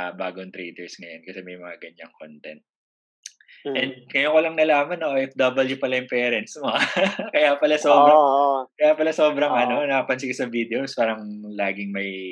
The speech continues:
Speaker 1: guest na O F W or parang laging may
Speaker 2: Mm.
Speaker 1: shoutout yung mga O F W. Yun pala, personal pala siya for you. Ah.
Speaker 2: Oh, yeah. Personal.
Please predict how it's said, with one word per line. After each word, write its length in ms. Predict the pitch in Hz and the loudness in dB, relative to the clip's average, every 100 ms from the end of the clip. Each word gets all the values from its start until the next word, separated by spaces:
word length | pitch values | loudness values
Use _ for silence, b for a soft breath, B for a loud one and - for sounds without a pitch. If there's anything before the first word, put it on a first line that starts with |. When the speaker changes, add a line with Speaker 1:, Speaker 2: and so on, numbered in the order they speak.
| 90 90 90 - _ _ _ | -12 -14 -16 -20 _ _ _
Speaker 1:
guest 240 | 107 104 - | -6 -6 -8
na 140 | 98 | -8
O 20 | |
F 160 | 95 98 | -8 -4
W 480 | 104 117 139 139 131 | -4 -2 -2 -2 -2
or 320 | 104 95 92 | -4 -6 -6
parang 240 | 95 95 | -8 -8
laging 320 | 98 92 95 92 | -8 -10 -10 -14
may 160 | 95 | -14
Speaker 2:
Mm. 80 | 120 | -12
Speaker 1:
shoutout 480 | 113 107 98 95 98 | -12 -12 -8 -8 -8
yung 160 | 95 | -16
mga 80 | 92 | -16
O 80 | 90 | -16
F 160 | 90 - | -18 -18
W. 340 | 85 - _ _ b b - | -20 -20 _ _ b b -18
Yun 140 | 123 | -12
pala, 480 | 123 104 90 90 104 107 | -8 -8 -6 -8 -8 -6
personal 480 | 120 117 131 120 117 117 | -6 -6 -6 -4 -4 -4
pala 160 | 110 | -4
siya 240 | 107 107 101 | -4 -8 -8
for 160 | 95 | -10
you. 400 | 90 80 82 82 _ _ _ b b b _ | -10 -14 -18 -20 _ _ _ b b b _
Ah. 320 | 120 123 110 101 | -4 -2 -2 -4
Speaker 2:
Oh, 40 | |
yeah. 240 | 131 127 - _ | -8 -8 -14 _
Personal. 480 | _ 151 - 117 - | _ -4 -4 -12 -16